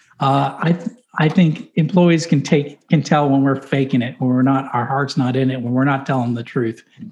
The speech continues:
So, uh, there's a few, few other lessons, but I think Elf has got a lot of really good leadership lessons if you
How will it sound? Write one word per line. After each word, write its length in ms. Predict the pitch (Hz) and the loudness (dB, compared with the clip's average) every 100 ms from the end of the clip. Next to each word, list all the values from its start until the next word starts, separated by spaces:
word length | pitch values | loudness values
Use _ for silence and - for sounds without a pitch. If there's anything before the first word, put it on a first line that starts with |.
| - - | -20 -6
So, 460 | - 139 131 139 - - _ | -2 0 0 -4 -12 -20 _
uh, 260 | 139 135 139 | -2 0 2
there's 180 | 196 180 | 2 4
a 20 | |
few, 200 | 254 233 | 4 4
few 180 | 208 262 | 4 4
other 160 | 233 214 | 4 4
lessons, 420 | 196 180 185 175 | 4 4 4 2
but 140 | 180 | 2
I 100 | 175 | 2
think 240 | 196 233 180 | 4 2 4
Elf 220 | 185 180 | 2 2
has 120 | 180 | 0
got 120 | 170 151 | 2 2
a 40 | |
lot 340 | 147 156 170 160 | 2 2 2 2
of 100 | 151 | 2
really 260 | 170 165 | 2 2
good 200 | 143 156 | 2 0
leadership 480 | 139 139 147 104 135 | 2 2 0 -2 -2
lessons 420 | 131 127 - 123 131 | -2 -2 -2 -2 -2
if 120 | 135 | -4
you 180 | 131 | -4